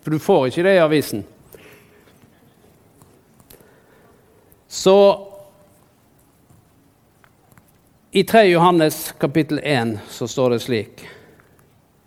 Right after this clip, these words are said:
Johannes skriver til en som heter Gaius og sier, «Ønsker at du på alle måter skal få være frisk og ha det godt, like godt som du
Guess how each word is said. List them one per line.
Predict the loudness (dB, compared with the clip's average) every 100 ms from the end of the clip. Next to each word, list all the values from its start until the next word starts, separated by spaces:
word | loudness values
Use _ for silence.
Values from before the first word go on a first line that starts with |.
| _
Johannes | -6 -2 0 -2 -4
skriver | -2 -2 -4 -4
til | -4
en | -2 -4
som | -6
heter | -8 -4
Gaius | -2 -2 -2 -8 -10
og | -6
sier, | -6 -6
«Ønsker | -4 -4 -4 -6 -4 -4
at | -6
du |
på | -8 -8 -6
alle | -2 -2 -2
måter | -4 -4 -6 -8 -10 -10 -20 _ _ _
skal | -8 -8 -4
få | -2
være | -2 -2
frisk | -6 -8 -8 -18 -20 -14
og | -4
ha | -4
det | -2 -4
godt, | -4 -8 -20 -20 _ _ _ _ _ _ -6
like | 0 0 0 -8 -4
godt | -6 -6 -18 -20 -20 -20
som | -18 -6 -6
du | -4